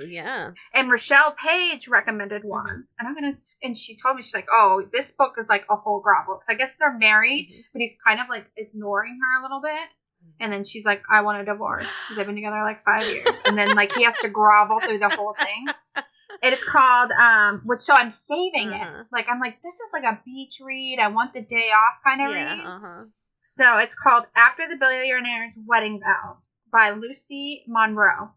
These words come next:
Speaker 1: Okay.
Speaker 2: And then when she said that, when she explained what the book was me about and she recommended it in the group,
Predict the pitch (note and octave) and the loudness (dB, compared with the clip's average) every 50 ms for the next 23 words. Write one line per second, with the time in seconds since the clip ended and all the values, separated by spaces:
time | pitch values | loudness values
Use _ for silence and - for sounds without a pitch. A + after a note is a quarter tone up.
0 | _ - F#3+ F#3 - E3+ E3+ F3 G#3 A3+ _ _ _ - C#4 C4+ A#3 A#3 A3+ A3 | _ -20 -20 -20 -20 -20 -20 -20 -20 _ _ _ _ -12 -8 -6 -6 -4 -6 -6
1 | A3 G#3+ - - C#4+ D4+ D#4 - - C#4 B3+ A3 A3 C4+ D#4 D#4+ B3 G#3 G3 G#3+ | -6 -6 -4 -2 -2 -2 -2 0 2 2 0 2 2 4 4 4 4 4 2 0
2 | - A#3+ A3+ G#3 - A#3+ - - - - B3+ B3 B3+ C4 C4 - - A3 A#3+ B3 | -4 -8 -10 -10 -10 -12 -12 -12 -8 -6 -6 -4 -6 -8 -10 -12 -10 -8 -8 -8
3 | _ _ A3+ A3 G#3+ A3 A3 A3 G#3 G#3+ G#3+ G#3 G3 G3+ - - G#3+ G#3 G#3+ A3 | _ _ -14 -12 -12 -12 -10 -4 2 2 2 2 2 -2 -8 -4 2 2 2 2
4 | G#3+ A#3 G#3+ G#3 G3+ G3+ G3+ G3+ - G#3 G3+ G3+ G3+ - - C#4+ D#4+ C4+ G#3 - | 2 0 -6 -4 -4 -6 -8 -8 -8 -10 -10 -12 -12 -2 0 2 2 2 0 -4